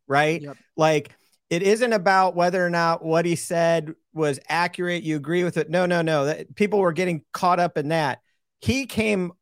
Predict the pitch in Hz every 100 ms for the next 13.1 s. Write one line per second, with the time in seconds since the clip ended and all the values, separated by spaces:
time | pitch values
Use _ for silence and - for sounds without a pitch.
0 | _ _ - - 202 220 202 196 190 175
1 | 147 190 180 175 180 180 170 160 - 156
2 | 147 - 175 170 170 - - 170 170 139
3 | 143 151 151 135 123 113 135 135 151 156
4 | 151 165 165 151 139 151 147 - 131 139
5 | 131 135 117 107 98 _ _ _ 151 165
6 | 151 185 185 170 160 160 156 - 151 160
7 | 151 131 - 127 123 120 160 160 160 -
8 | 160 151 139 - _ _ _ _ 175 165
9 | 240 294 220 185 196 254 - 202 185 175
10 | 175 - - 165 160 160 143 - _ _
11 | _ _ _ _ _ _ - - 226 226
12 | - 214 202 175 214 202 196 190 175 147
13 | -